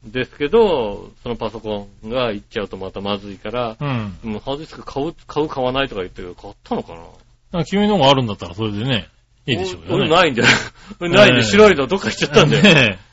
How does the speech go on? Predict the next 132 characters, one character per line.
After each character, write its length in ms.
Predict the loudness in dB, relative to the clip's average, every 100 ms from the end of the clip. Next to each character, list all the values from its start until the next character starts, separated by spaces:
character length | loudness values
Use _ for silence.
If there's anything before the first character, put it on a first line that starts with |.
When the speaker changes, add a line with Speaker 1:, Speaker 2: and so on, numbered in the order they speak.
| -20 -10
Speaker 1:
白 200 | 2 4
い 40 |
の 40 | 4
ど 80 | 4
っ 20 |
か 100 | 2
行 60 |
っ 20 | 4
ち 80 |
ゃ 40 | 2
っ 40 |
た 140 | 4 2
の 120 | 2
だ 80 | -2
か 200 | -8 -8
ら。 240 | -2 0 0
Speaker 2:
う 40 | 0
ん。 20 |
も 120 | 0
し 60 | 2
か 80 | 2
し 40 |
て 60 | 2
そ 80 |
こ 100 | 4
に 80 | 6
あ 60 | 6
る 80 | 6
か 60 |
も 60 | 0
し 80 | -2
れ 60 |
な 60 | -8
い 80 | -4
け 60 |
ど 60 | 2
ね。 200 | 2 0 -6 -8
Speaker 1:
使 180 | -2
っ 60 | 2
て 100 | 4
ん 20 |
の 80 | 2
か 100 | 2
な、 160 | 2 2
あ 60 |
い 40 | 2
つ。 40 |
Speaker 2:
う 40 | 0
ん。 360 | 2 0 -2 -6 -6
Speaker 1:
あ 80 | -6
い 60 |
つ 40 | -6
使 100 | -4
っ 60 | -2
て、 100 | -2
あ 80 | -4
い 60 |
つ 40 | -4
使 160 | -4 -2
っ 40 |
て 80 | 0
ん 40 |
な 80 | 2
ら 60 | 2
し 80 | 2
ょ 40 |
う 40 |
が 60 | 2
な 100 | 2
い 40 |
な 60 | 2
と 80 | -2
思 140 | -6
う 40 | -8
け 60 |
ど 100 | -8
ね。 180 | -6 -4
Speaker 2:
ま 280 | -2 -2 0
あ 40 |
ね。 300 | 0 0 -2 -8 -8
Speaker 1:
う 80 | -6
ん。 220 | -4 -2
Speaker 2:
は 120 | -2
い 40 |
は 340 | -2 -6 -14 -18 -20 -18 -12
い。 20 |
Speaker 1:
ね 80 | -8
え。 540 | -6 -6 -6 -10 -12 -8
Speaker 2:
ま 600 | -2 0 0 -2 -4 -4
あ 40 |
ね、 580 | -2 0 2 2 0 -2
パ 140 | -4 -6
ソ 140 | -6
コ 140 | -6 -4
ン 80 |
ば 100 | -2
っ 60 | -2
か 140 | 0
り 80 | 2
は 160 | 0 -2
難 320 | -8 -6 -6
し 100 | -4
い 40 | -2
も 140 | -2
ん 20 |
で 60 | -4
す 80 | -10
か 80 |
ら 100 | -10
ね。 240 | -4 -2 -4 -12 -16
Speaker 1:
難 100 | -14
し 160 | -8 -6
い 40 |
で 120 | -6
す 80 | -6
ね、 100 | -6
確 220 | -6 -8
か 100 | -6
に 160 | -6 -6
ね。 100 | -6
Speaker 2:
は 40 |
い。 40 | -4
Speaker 1:
ハ 140 | -2
ー 20 | -4
ド 80 |
デ 100 | -6
ィ 40 | -10
ス 80 | -14
ク 120 | -12
と 120 | -10
か 200 | -8 -8
ね、 320 | -6 -6 -6